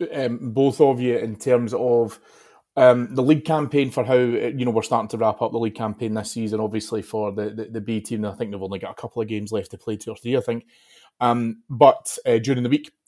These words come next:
uh, we're able to beat Queen's Park in a, I, I think, a fairly resounding win, um, to get through to the final of the City of Glasgow Cup,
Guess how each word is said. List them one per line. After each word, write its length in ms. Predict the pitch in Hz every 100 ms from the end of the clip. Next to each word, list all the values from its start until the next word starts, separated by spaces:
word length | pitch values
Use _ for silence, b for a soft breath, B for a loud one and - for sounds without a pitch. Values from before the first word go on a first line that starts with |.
| -
uh, 340 | 123 117 113 120
we're 200 | 120 -
able 300 | 127 123 117
to 240 | - 110
beat 180 | 110 107
Queen's 220 | 120 110
Park 320 | - 113 113 -
in 140 | 123 110
a, 20 |
I, 680 | 107 104 101 110 - - 123
I 60 | 117
think, 260 | 120 107
a 60 | 107
fairly 340 | - 143 131
resounding 500 | 120 120 127 127 120
win, 240 | 123 156 - b b b b _ 131
um, 500 | 117 117 113 113 113
to 80 | 113
get 300 | 117 117 -
through 460 | 117 117 113 110 - -
to 200 | 113 110
the 80 |
final 500 | 104 143 131 117 107 -
of 180 | 113 104
the 240 | 113 104
City 300 | - 117 113
of 80 | 104
Glasgow 320 | 107 104 98
Cup, 360 | - 143 -